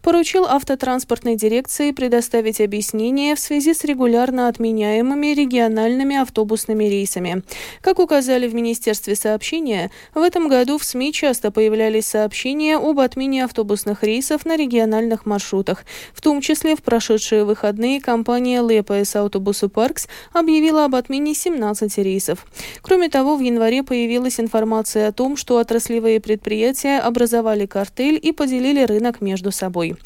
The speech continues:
Также министр сообщения Каспарс Бришкинс потребовал у исполнительной, у исполнителей проекта Rail Балтика предоставить полную информацию об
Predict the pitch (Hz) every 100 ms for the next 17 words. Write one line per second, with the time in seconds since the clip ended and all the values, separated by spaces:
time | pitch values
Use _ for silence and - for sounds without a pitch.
0 | - - - - 349 330 349 330 269 269
1 | 262 - 233 226 240 262 262 254 208 202
2 | - 190 202 196 202 214 - 311 311 -
3 | 233 240 254 269 277 262 254 240 240 240
4 | 240 226 196 202 202 202 - - 247 233
5 | 254 269 247 214 196 196 214 208 202 -
6 | 214 - 226 220 196 190 196 190 202 254
7 | 302 311 - - - 349 320 - 349 330
8 | 311 - 220 196 196 196 220 202 202 202
9 | 208 247 - 320 330 - 320